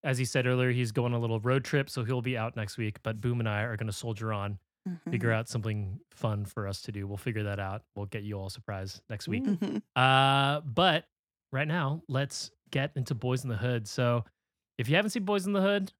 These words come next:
Speaker 1: um, stop this and go watch it right now. Um, but it's about a group of four,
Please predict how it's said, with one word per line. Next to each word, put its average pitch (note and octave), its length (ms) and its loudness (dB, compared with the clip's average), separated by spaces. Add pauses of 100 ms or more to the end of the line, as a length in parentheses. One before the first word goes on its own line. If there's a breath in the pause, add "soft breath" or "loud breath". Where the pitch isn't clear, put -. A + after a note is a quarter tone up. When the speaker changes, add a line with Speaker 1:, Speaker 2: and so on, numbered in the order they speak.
(120)
Speaker 1:
um, A2+ 480 0 (140)
stop - 320 -2
this A2+ 160 -2
and A2+ 100 -4
go G#2+ 180 -2 (100)
watch G#2 200 -4
it G#2+ 60 -4
right G2+ 100 -4
now. F3 300 2 (480)
Um, G#2+ 480 -2
but C3 340 2 (720)
it's D3 120 0
about C#3 300 4
a B2 220 4
group D#3+ 220 0
of C#3+ 160 2
four, G3+ 580 2